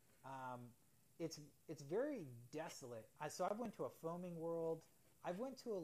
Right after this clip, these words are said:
lot of the weird ones as well, but generally speaking, there's not a lot on those worlds. Like,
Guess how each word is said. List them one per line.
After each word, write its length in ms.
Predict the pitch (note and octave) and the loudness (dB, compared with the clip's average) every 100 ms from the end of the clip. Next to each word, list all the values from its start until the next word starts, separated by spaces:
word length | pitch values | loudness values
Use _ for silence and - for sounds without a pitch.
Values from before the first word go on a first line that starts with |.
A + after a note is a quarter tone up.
| D3 | 0
lot 240 | D#3 F3 | 0 0
of 120 | F3 D3+ C#3 | 0 -2 -6
the 300 | C#3+ C#3 C3+ B2 | -4 -2 -4 -4
weird 300 | C#3 F3 D3+ A#2+ | 0 2 0 -2
ones 420 | A#2+ A#2 A#2+ - - - - | -6 -6 -10 -14 -18 -12 -8
as 200 | B2+ B2 | -6 -2
well, 500 | C3 D3+ C3+ A#2+ A#2 C3 | 0 2 4 2 -2 -4
but 240 | C3 D#3 C#3 | -2 -2 -2
generally 520 | D3+ F#3 B3 A3 F3 | -4 -2 -2 0 -2
speaking, 640 | - - E3+ F3+ G3+ G#3 G#3 - - - | -4 -6 -6 -4 -6 -6 -8 -12 -20 0
there's 220 | E3 E3 | 0 2
not 200 | F3 F#3 | 0 0
a 40 | |
lot 260 | C3+ C#3+ D3 | 0 0 0
on 120 | B2 A#2+ | -4 -6
those 180 | A2+ A2 | -10 -8
worlds. 420 | A2 A2 - - - - - - - | -8 -8 -12 -16 -18 -20 -20 -20 -4
Like, 260 | C#3+ C#3 | -2 0